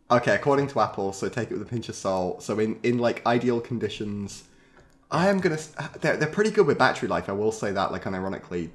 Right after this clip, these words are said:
the iPhone batteries, before they start, like, you know, borking them through hardware,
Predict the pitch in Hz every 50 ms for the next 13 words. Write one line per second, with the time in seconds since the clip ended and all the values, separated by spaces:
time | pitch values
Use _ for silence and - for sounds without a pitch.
0 | - - - - 101 95 87 - - - - _ - 110 110 107 - 113 104 98
1 | 95 104 101 - - 104 92 - - 101 - - 139 127 123 117 - - 127 113
2 | 107 - - 104 101 - - - - _ _ _ _ _ _ _ _ _ _ _
3 | _ _ _ _ _ _ _ _ - - 110 98 87 - - - - 123 110 107
4 | - 110 104 98 95 95 90 - 98 95 90 92 110 104 101 - - 90 -